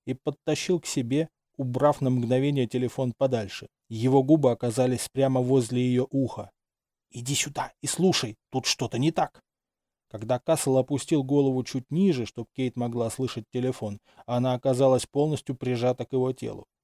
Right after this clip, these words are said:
Беккет на долю секунды прикрыла глаза, чтобы справиться с собственными эмоциями,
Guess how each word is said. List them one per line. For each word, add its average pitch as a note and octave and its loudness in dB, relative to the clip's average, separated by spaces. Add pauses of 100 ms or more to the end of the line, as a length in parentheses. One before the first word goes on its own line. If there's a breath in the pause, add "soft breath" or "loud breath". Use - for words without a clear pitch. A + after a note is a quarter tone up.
(460)
Беккет C3+ 0
на C3 -2
долю C#3+ 2
секунды C3+ -4
прикрыла C3 0
глаза, B2 2
чтобы A#2 -6
справиться C3 0
с - -8
собственными A#2+ -2
эмоциями, B2+ -2